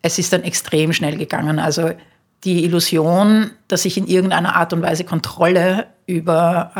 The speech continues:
äh, die Krankheit oder meinen Körper habe, ist an einem Tag,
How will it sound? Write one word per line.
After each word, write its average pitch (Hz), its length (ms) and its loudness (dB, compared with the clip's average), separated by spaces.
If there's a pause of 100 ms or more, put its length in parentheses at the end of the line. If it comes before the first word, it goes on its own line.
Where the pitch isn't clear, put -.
(220)
äh, 156 40 -4
die 165 100 -8
Krankheit 175 400 -2
oder 170 200 -2
meinen 160 200 -4
Körper 165 460 0
habe, 170 260 0 (640)
ist 170 240 -2
an 170 200 0
einem 165 580 0 (160)
Tag, 170 460 -2